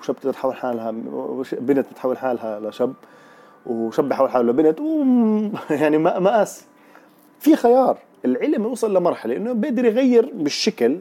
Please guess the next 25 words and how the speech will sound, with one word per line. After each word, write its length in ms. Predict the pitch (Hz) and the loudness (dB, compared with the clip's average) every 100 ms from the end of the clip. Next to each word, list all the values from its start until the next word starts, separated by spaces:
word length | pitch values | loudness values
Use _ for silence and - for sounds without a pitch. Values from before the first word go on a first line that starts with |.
| - | -2
تبع 240 | 127 117 | -2 0
هذا 100 | 120 | -2
المض-، 280 | 117 117 117 - | -2 -2 -4 -4
بالشكل 800 | 117 117 - - - - - 143 | -4 -4 -6 -10 -4 -4 0 -2
تبع 160 | 123 | 2
البني 360 | 120 117 113 113 | 0 0 -2 -6
آدم. 180 | 107 107 _ - _ _ _ _ _ _ _ - | -8 -12 _ -20 _ _ _ _ _ _ _ 2
هو 120 | 330 349 | 4 4
عنده 200 | 359 - | 4 4
خيار. 360 | 208 160 107 - _ _ _ _ _ - | 4 4 0 -12 _ _ _ _ _ 2
يقدر 240 | 415 415 349 | 4 6 4
يغير 200 | 311 202 | 2 2
حالك، 300 | 165 127 - | 4 2 2
بدك 240 | 349 370 | 2 2
تغير 220 | 320 349 285 | 4 2 2
حالك، 140 | 294 | 2
بدك 240 | 247 240 208 | 2 0 2
تغير 240 | 190 165 | 0 0
حالك. 360 | 135 135 143 - | -2 -2 -2 0
هون 240 | 302 294 | 0 0
خيارك 380 | - 254 262 262 | 0 0 2 -2
بتصفي 360 | - 220 - | -4 -6 -4
أنت 120 | 196 185 | -2 -2
مسؤول 360 | 170 - 156 | -4 -4 -4
عنه. 280 | 110 110 | -4 -6